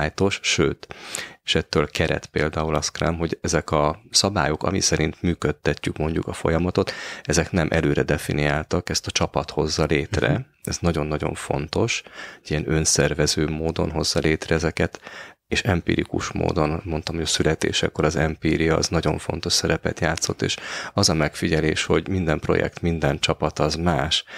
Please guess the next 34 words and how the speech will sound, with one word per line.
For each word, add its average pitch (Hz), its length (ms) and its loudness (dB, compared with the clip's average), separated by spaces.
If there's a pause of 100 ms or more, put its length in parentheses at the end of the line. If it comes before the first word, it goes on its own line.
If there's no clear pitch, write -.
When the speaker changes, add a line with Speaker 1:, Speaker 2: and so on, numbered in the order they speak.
(160)
Speaker 1:
nem 80 160 0
fog 78 200 -2
tudni 80 260 -2
egységes 78 520 0
szabályrendszer 73 1080 0
szerint - 500 -2
működni. - 540 -2
Tehát - 460 -12
itt - 100 -6
nagyon 104 280 4
fontos, 87 500 0
hogy 80 240 2 (640)
már 80 300 0
a 73 160 2
Scrum 82 280 2
Master 78 340 0
egy 80 140 2
ilyen 76 120 2
folyamatgazda, 80 920 0
de 85 120 0
igazából 87 520 2
csak - 240 0
a 98 120 2
fölött 76 400 2
őrködik, 80 640 2
hogy 78 140 0
a 80 40 -4
folyamatok, 85 600 2
amiket 82 340 0
a 82 80 0
csapat 80 400 0
létrehoz 80 520 0
és 76 220 2
működtet, 73 800 0